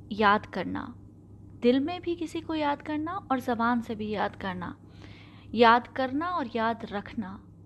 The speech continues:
یاد دہانی بھی ذکر کے لفظ میننگ میں آتا ہے اور یاد کروانا بھی۔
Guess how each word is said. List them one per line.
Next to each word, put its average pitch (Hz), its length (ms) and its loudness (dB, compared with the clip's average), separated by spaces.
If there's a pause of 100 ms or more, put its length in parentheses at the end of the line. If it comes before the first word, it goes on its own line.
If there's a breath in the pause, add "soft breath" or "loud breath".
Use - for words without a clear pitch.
(460)
یاد 233 300 6 (120)
دہانی 233 460 2
بھی 262 140 -4
ذکر 226 260 -6
کے 226 160 -8
لفظ 214 300 -6
میننگ 214 560 0
میں 214 120 0
آتا 202 320 0
ہے 285 100 -6 (500 loud breath)
اور 247 160 4
یاد 226 320 6 (140)
کروانا 196 540 0
بھی۔ - 240 -10